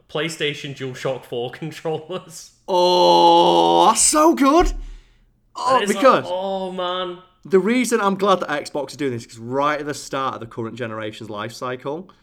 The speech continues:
Speaker 2: um, Xbox had a really shaky start where it was all that always online bullshit.
Speaker 1: Yeah.
Speaker 2: Where, um,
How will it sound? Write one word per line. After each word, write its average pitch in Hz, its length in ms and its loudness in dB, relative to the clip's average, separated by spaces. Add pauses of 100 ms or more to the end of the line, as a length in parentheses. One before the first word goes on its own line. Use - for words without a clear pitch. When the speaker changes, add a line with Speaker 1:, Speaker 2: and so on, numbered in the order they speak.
(280)
Speaker 2:
um, 107 400 -12
Xbox 131 480 -8
had 120 80 -12
a 110 40 -6
really 117 380 -6
shaky 113 360 -12
start 101 480 -12 (140)
where 107 120 -14
it 107 40 -14
was 120 100 -14
all 104 160 -8
that 104 180 -8
always 110 440 -8
online 107 400 -12
bullshit. 117 640 -10 (340)
Speaker 1:
Yeah. 113 320 -8 (320)
Speaker 2:
Where, 117 520 -6
um, 120 280 -12